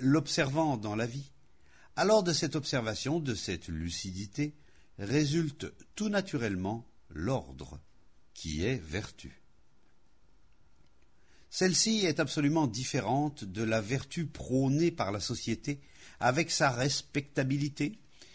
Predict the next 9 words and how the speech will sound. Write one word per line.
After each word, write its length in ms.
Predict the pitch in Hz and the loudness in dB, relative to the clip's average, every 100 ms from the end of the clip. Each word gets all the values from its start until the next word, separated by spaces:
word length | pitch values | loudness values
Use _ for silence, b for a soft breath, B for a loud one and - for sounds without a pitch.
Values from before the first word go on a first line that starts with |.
| B B 107 | B B 4
les 180 | 143 | 6
différentes 500 | 139 151 180 170 180 | 6 4 2 4 2
sanctions 560 | - 175 170 165 185 185 | 2 2 4 2 4 4
de 100 | 170 | 4
la 120 | 160 | 4
religion 520 | 151 156 143 143 165 | 4 2 4 4 4
avec 280 | 151 131 135 | 2 2 -2
ses 300 | - 117 101 | 0 0 -2
hypocrisies. 720 | 110 101 92 101 117 82 65 | -4 -6 -6 -4 -4 -4 -10